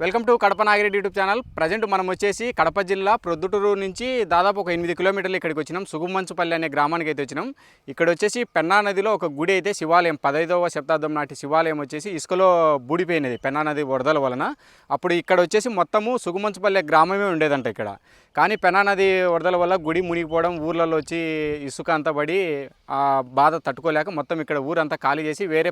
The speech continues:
ప్రదేశానికి అయితే వెళ్ళిపోయినారు. కానీ పదైదవ శతాబ్దం నాటి శివాలయం వచ్చేసి ఇసుకలో అలాగే ఉంది. ఇప్పుడు ప్రజెంట్ మనం వచ్చేసి ఇక్కడికి వచ్చినాము. ఇక్కడ చూస్తున్నారు కదా, మొత్తం ఇసుక దిబ్బలంతా కనిపిస్తున్నాయి. గుడి కూడా మనకు ఇది already ఇక్కడ ఉంది. కానీ ఈ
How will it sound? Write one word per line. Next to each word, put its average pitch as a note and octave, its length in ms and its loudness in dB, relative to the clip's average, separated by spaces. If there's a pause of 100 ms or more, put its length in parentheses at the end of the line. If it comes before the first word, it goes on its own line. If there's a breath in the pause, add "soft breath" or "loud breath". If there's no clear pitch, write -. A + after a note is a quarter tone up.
ప్రదేశానికి D3 440 -2
అయితే C#3+ 120 -6
వెళ్ళిపోయినారు. C3 520 -6 (400 soft breath)
కానీ F#3+ 180 8 (100)
పదైదవ G#3 540 4
శతాబ్దం F#3 420 0
నాటి F3 240 -4
శివాలయం F3 400 4
వచ్చేసి E3 180 -8 (400)
ఇసుకలో G3 400 2
అలాగే F3+ 380 6
ఉంది. C3+ 160 0 (540 soft breath)
ఇప్పుడు C3+ 240 -6
ప్రజెంట్ F3 340 0
మనం F#3 180 2
వచ్చేసి F#3+ 280 0 (220)
ఇక్కడికి G3 360 2
వచ్చినాము. F3 360 2 (600 loud breath)
ఇక్కడ E3 200 0
చూస్తున్నారు G#3 400 4
కదా, G3 120 4 (100)
మొత్తం F3 280 0
ఇసుక D#3 180 -4
దిబ్బలంతా F3 440 2
కనిపిస్తున్నాయి. D3+ 480 -4 (1080)
గుడి E3+ 220 2
కూడా A3 200 10
మనకు F3+ 220 -2
ఇది D#3 80 0 (100)
already F3 300 0
ఇక్కడ D#3 220 -2
ఉంది. D3+ 140 -2 (1700 soft breath)
కానీ A3 220 4 (140)
ఈ - 20 -2